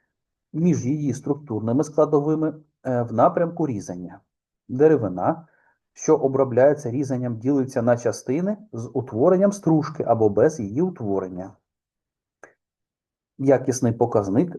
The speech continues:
це висо-, висока точність, е, розмірів оброблюваних виробів. Різання, мабуть, самий важливий технологічний процес. За таким принципом працюють більшість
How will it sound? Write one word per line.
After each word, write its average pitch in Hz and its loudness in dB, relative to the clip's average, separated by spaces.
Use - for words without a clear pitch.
це - 4
висо-, 127 0
висока 123 0
точність, - -2
е, 120 6
розмірів 123 0
оброблюваних 156 -2
виробів. 95 -2
Різання, 135 0
мабуть, 151 0
самий 139 0
важливий 143 0
технологічний 117 -4
процес. 120 -4
За 123 2
таким 135 2
принципом 135 0
працюють 147 -2
більшість 127 -6